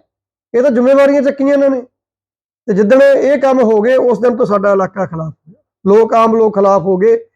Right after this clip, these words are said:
ਇੰਨੇ ਧੱਕੇ ਬਰਦਾਸ਼ਤ ਨਹੀਂ ਹੋਏ। ਉਹ ਕੀ ਕਾਰਨ ਬਣਿਆ ਕਿ ਲੋਕ ਤੁਹਾਡੇ ਖਿਲਾਫ ਹੋਏ?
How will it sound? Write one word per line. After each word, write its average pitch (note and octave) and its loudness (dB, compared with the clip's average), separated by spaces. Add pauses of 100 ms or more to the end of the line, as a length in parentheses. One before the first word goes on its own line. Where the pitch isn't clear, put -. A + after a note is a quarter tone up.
(400)
ਇੰਨੇ A#3+ 2
ਧੱਕੇ A#3 -2
ਬਰਦਾਸ਼ਤ F#3 0
ਨਹੀਂ F#3+ -2
ਹੋਏ। F3+ -2 (440)
ਉਹ B3+ -2
ਕੀ C#4+ 2
ਕਾਰਨ A3+ 2
ਬਣਿਆ F3+ 0 (600)
ਕਿ A3 0
ਲੋਕ G3+ 2
ਤੁਹਾਡੇ F#3 0
ਖਿਲਾਫ D3+ -2
ਹੋਏ? C#3+ -18